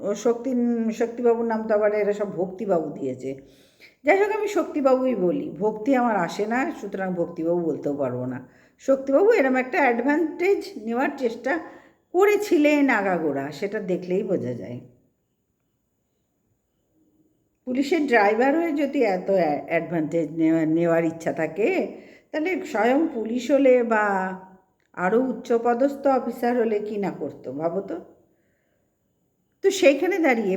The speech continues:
পূর্ণিমা দেবীরা, পূর্ণিমা দেবীর কিছুতেই এই যে টিনু ব্লগ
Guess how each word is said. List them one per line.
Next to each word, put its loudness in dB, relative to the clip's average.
পূর্ণিমা -2
দেবীরা, -2
পূর্ণিমা 4
দেবীর -2
কিছুতেই 4
এই -2
যে 0
টিনু 2
ব্লগ 2